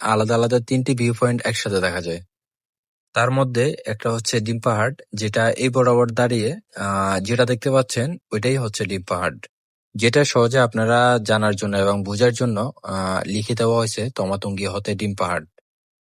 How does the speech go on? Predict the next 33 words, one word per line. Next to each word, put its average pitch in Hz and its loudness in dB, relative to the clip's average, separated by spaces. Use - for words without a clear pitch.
And 123 4
আমরা 107 4
যদি 113 0
এটার 113 4
বাম 110 2
পাশে 151 4
লক্ষ্য 110 0
করি, 110 0
সেক্ষেত্রে 104 -2
আমরা 101 2
দেখতে 104 -2
পারবো 113 0
এই 101 2
বরাবর 98 0
যেটা 107 2
দেখা 110 2
যাচ্ছে 123 0
সেটা 107 -4
হচ্ছে 101 0
তমাতঙ্গি 117 0
হতে 117 0
তাজিংডং। 98 -2
একইভাবে 127 2
ওই 131 2
পাশে 151 2
আর 104 2
একটা 104 2
ভিউ 113 -2
পয়েন্ট 131 2
দেখা 131 2
যায়, 101 2
সেটা 101 -4
হচ্ছে 101 -2